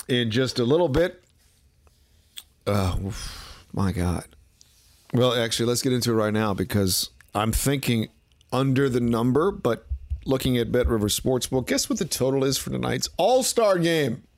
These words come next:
All-Star game is seven and a half runs.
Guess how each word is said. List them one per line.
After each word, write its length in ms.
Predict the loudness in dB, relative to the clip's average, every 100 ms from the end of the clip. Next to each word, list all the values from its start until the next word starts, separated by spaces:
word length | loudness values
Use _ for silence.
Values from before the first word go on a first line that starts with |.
| _ _ _ _ _ _ _ _ _ _ _ _ _ _ _ -20 -18 -2
All-Star 580 | 2 2 2 0 0
game 240 | 2 0 0
is 140 | 0
seven 340 | 0 0 2 0
and 140 | 2
a 60 | 0
half 240 | -2 -2
runs. 640 | 0 2 2 2 0 -4